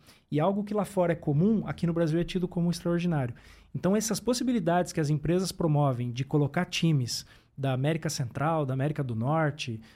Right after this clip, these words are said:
eh, da Oceania, do Brasil numa mesma sala, sempre você tira bons frutos. Você consegue identificar, eh, oportunidades,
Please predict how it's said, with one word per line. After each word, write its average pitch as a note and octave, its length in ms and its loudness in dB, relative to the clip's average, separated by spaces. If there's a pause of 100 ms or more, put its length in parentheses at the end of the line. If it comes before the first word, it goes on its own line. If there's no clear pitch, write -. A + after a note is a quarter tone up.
(160)
eh, B2 200 -4
da C3 120 -2
Oceania, D3 880 2
do C#3+ 100 -2
Brasil D3 440 2
numa D#3 180 2
mesma C#3+ 320 2
sala, E3+ 360 -2 (200)
sempre A3 580 0
você F#3 280 -2
tira F3 280 0
bons D#3 220 0
frutos. - 460 -2 (340)
Você C3+ 180 -4
consegue D#3+ 460 0
identificar, E3 800 -2 (180)
eh, C#3 140 -8
oportunidades, E3 1080 0